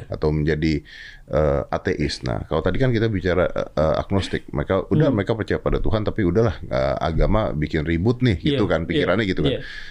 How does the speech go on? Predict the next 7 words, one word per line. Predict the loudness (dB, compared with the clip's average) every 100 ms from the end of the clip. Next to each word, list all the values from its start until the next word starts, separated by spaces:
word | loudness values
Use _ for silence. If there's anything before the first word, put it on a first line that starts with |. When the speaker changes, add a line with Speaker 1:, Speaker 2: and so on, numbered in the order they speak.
| -6
Speaker 1:
Kalau | 0 2
yang | 2
tiba-tiba | 2 2 4 6 6
menjadi | 4 4 2
ateis | 2 -2 0 0 0
karena | -2 -2 0
apa? | 0